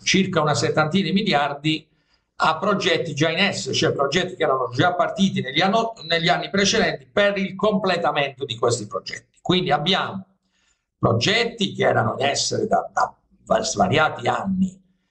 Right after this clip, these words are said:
la cui, come dire, conclusione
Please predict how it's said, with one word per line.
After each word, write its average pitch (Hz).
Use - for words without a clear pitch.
la 127
cui, 202
come 135
dire, 135
conclusione 151